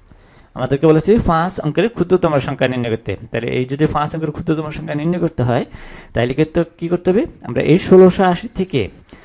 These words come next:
আমরা ষোলোশো বিয়োগ করবো, তাহলে আশি। আশি আমাদের এই সংখ্যার সাথে যোগ করলেই আমরা এই, এই দশ হাজারের সাথে এক দিয়ে পাঁচ অঙ্কের ক্ষুদ্রতম সংখ্যার সাথে, তাহলে আমাদের কি হবে? নিঃশেষে বিভাজ্য হবে এবং পাঁচ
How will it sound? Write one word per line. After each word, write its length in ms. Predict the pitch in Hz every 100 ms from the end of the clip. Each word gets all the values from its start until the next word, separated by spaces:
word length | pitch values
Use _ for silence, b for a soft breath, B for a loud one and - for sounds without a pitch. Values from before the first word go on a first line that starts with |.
| B B -
আমরা 160 | 123 139 -
ষোলোশো 300 | 185 180 175
বিয়োগ 160 | 160 156
করবো, 140 | 156 190
তাহলে 160 | - 131 - 156
আশি। 300 | 160 - 151 107 - B B B B B
আশি 320 | - 127 - 180 151
আমাদের 220 | 147 180 - 139
এই 100 | 160 -
সংখ্যার 280 | 156 160 151
সাথে 160 | 156 147 123
যোগ 140 | 143 -
করলেই 340 | 180 185 117 139 - b b b b
আমরা 160 | 110 117 117 120
এই, 100 | 123 123 - - 143 127
এই 100 | 123 120
দশ 120 | 131 127
হাজারের 220 | 123 127
সাথে 140 | 131 120
এক 60 | 117 -
দিয়ে 120 | 123 - -
পাঁচ 120 | 131 -
অঙ্কের 140 | 117
ক্ষুদ্রতম 260 | 127 127 123
সংখ্যার 200 | 143 143 165
সাথে, 120 | 202
তাহলে 160 | - 127
আমাদের 160 | 127 131 -
কি 80 | 151
হবে? 160 | 170 302 - B B B B B 123
নিঃশেষে 480 | 135 160 - 165 175 156
বিভাজ্য 300 | 147 139 139 175
হবে 120 | 180 202
এবং 100 | 196 175
পাঁচ 140 | 160